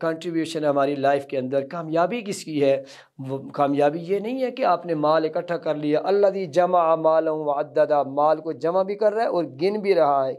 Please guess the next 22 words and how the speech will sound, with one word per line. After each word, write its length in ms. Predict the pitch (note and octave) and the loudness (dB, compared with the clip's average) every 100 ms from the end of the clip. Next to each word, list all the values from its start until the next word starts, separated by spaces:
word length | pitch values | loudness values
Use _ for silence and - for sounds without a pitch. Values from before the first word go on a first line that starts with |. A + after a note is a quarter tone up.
| - | -10
कितने 340 | G3+ - B3 | -14 -6 0
हो 160 | F#3+ D3+ | 2 2
गए 160 | D3 | -2
हैं, 120 | C#3 B2+ | -6 -6
नहीं, 500 | B2+ C#3+ D3 C#3 B2+ - _ - | -6 -4 -2 -4 -8 -14 _ -12
no, 240 | D#3 F3+ F3+ C3 | -2 2 4 2
never, 380 | C#3 C#3+ C3+ C3 C3 | 2 2 0 -2 -4
ये 160 | F3 | -12
कामयाबी 580 | A3 G3 F#3 E3+ D3 D3+ | -10 -8 -2 0 2 0
नहीं 260 | D3 D3 C#3 | -4 -4 -2
है। 120 | C3 C3 - - _ | -4 -4 -16 -20 _
यहाँ 180 | D3+ E3 E3 | -2 -2 0
पर 120 | E3 | 0
जिक्र 340 | B2 D3 D#3+ D3+ | -2 -8 -2 0
है 160 | C#3 C#3 - - - - | 2 0 -6 -20 -14 -6
हज़रत 340 | D#3 F#3 F#3 F3 | -4 -4 -4 -4
नूह 260 | F3+ G3+ | 0 2
अलैहिस्सलाम 720 | F3+ D#3 C#3+ D3 C#3+ D#3 D#3+ | 4 2 0 0 2 2 0
और 180 | D#3+ D3 | -2 -4
आपके 580 | - C3+ C#3 C#3+ - E3 | -2 0 0 -2 -8 -10
बेटे 400 | D3 B2+ B2 C3+ | -8 -8 -6 -6
का। 220 | B2+ - | -8 -14